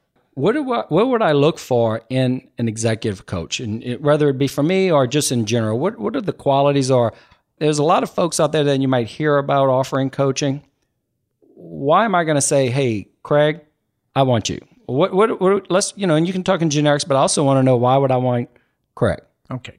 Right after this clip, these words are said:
Speaker 2: good, good question. Let's go kind of the higher level and let's look at the kind of the coaching profession. The reality of it is, is there's a lot of people out there who call themselves coaches when they haven't really been trained to be a coach.
Speaker 1: Mm-hmm.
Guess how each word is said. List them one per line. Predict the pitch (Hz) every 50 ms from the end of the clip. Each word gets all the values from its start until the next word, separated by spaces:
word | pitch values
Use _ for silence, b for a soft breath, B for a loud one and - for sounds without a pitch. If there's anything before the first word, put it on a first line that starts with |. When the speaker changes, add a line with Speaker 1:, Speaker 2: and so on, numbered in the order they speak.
| _ _
Speaker 2:
good, | - 170 156 - - 160 143
good | 165 196 -
question. | - - 175 156 - - 147 131 127
Let's | 156 160 -
go | - 185 175 156 139 127 120 -
kind | - 147 135
of | 113
the | 110 104
higher | - 135 127 127 123 120
level | 110 117 117 110 117 113
and | 110 107
let's | 113 110 - -
look | - 113 - -
at | 101 -
the |
kind | - - - 110 104
of | 92
the | 92
coaching | - - - 117 110 - 104 95
profession. | - - 110 - - 101 104 - - 120 - _ _ _ _ _ _ _ _ _ _ _ _ -
The | 165
reality | 160 160 165 175 190 208 226 226 226 190 170 156
of | 139
it | 143 135
is, | 135 131 127
is | 123 113 120
there's | 127 131 120
a | 113 98
lot | 101 101 107 120 131 135
of | 123 -
people | 135 123 - 117 107 107
out | 107 107 110 - -
there | 117 107 104
who | 104 - 107
call | 101 - - 117 113 113
themselves | 110 104 98 - - 107 101 104 -
coaches | - - 123 113 110 - 110 101 101 107 -
when | 127 123 123
they | 123 117
haven't | 127 127 117 104 98
really | 113 117 107 107
been | 95 101 101
trained | - - - 98 92 92 92
to | 98
be | - -
a | _
coach. | _ - 98 92 85 - -
Speaker 1:
Mm-hmm. | 92 78